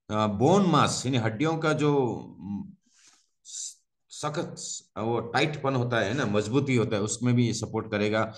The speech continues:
इम्यून को रिस-, रिस्पॉन्स इम्प्रूव करेगा, इस इम्यून रिस्पॉन्स को इ-, इम्प्रूव करेगा। हार्ट को प्रोटेक्ट करेगा, अ, कैटरेक्ट्स के फॉर्मेशन को कम करेगा। अ, इरिटेबल बाउल्स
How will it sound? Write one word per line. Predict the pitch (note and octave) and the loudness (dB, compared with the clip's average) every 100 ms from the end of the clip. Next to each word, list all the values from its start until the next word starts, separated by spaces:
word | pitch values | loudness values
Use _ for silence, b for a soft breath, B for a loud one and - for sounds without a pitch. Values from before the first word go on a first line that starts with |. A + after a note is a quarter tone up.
| B B B B | B B B B
इम्यून | C#3+ D3+ F3+ D#3+ C#3+ | 2 4 6 4 4
को | D3 | 2
रिस-, | C3 B2 B2 | 2 2 -2
रिस्पॉन्स | G#2+ A2 - A#2+ A#2+ | -6 -6 -2 0 2
इम्प्रूव | B2 B2 C3 - - - - | 0 2 0 0 -8 -12 -4
करेगा, | A2 G#2+ A2 G#2+ - | 0 2 4 2 0
इस | G2 F#2 | -4 -2
इम्यून | A2+ A#2+ A#2+ | 2 4 4
रिस्पॉन्स | G#2 - A2 G#2+ - | 2 -2 -2 -2 0
को | A2 | 0
इ-, | G#2 G#2 G#2 - | 0 -2 -6 -10
इम्प्रूव | F#2 F#2+ F#2+ G2+ | -6 -6 -4 -4
करेगा। | G#2 G2+ G2+ G2+ G2+ B B B B - | -2 0 2 0 -2 B B B B -12
हार्ट | - A#2 D#3+ F3 | -6 0 0 2
को | D3+ | 0
प्रोटेक्ट | C3 A#2 A#2 A#2 A#2+ | 0 -2 0 -2 0
करेगा, | A2 A2+ A2+ G#2+ G#2+ B B B _ | 2 4 4 4 0 B B B _
अ, | G2 G2+ G2+ G2 | 0 2 2 0
कैटरेक्ट्स | A2 B2 C#3+ C3+ D3 D3 - - - - | -4 -2 -2 2 0 0 -2 -4 -6 -12
के | _ B2+ | _ -4
फॉर्मेशन | B2 G#2+ A#2+ B2 B2 | 0 0 0 0 -2
को | B2 B2+ B2 | 0 -2 0
कम | A#2 A#2 A#2+ | 0 0 0
करेगा। | A2+ A2 G#2+ A2 A2 G#2+ B _ - | 0 0 2 2 0 -6 B _ -8
अ, | G2+ F#2+ | -8 -2
इरिटेबल | C#3+ F3+ G3 G3 G3 | 2 4 4 4 4
बाउल्स | C3 C3+ D3 D3 - - | 4 4 4 2 -4 -14